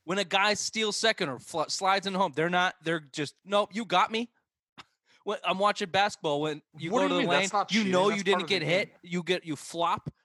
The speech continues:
Speaker 1: They have rules in
Speaker 2: Uh.
Speaker 1: hockey against flopping because people try to break the rules on every single play. This is
Speaker 2: No, it's
Speaker 1: sports.
Speaker 2: not every single play. Let's not call it every single play.
Speaker 1: There's
Speaker 2: Yeah,
Speaker 1: a,
Speaker 2: the
Speaker 1: a,
Speaker 2: rules,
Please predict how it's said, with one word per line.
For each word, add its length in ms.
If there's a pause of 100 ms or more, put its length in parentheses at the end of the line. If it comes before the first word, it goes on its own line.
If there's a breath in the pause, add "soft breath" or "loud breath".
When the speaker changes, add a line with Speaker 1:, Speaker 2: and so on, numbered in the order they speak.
(100)
Speaker 1:
They 140
have 240
rules 400
in 100
Speaker 2:
Uh. 40
Speaker 1:
hockey 420
against 420
flopping 480
because 300
people 260
try 160
to 80
break 240
the 100
rules 220
on 80
every 240
single 260
play. 400 (360 soft breath)
This 160
is 20
Speaker 2:
No, 40
it's 80
Speaker 1:
sports. 460
Speaker 2:
not 120 (100)
every 160
single 320
play. 260
Let's 220
not 140
call 180
it 60
every 160
single 260
play. 220 (920)
Speaker 1:
There's 280
Speaker 2:
Yeah, 80
Speaker 1:
a, 40
Speaker 2:
the 60
Speaker 1:
a, 40
Speaker 2:
rules, 320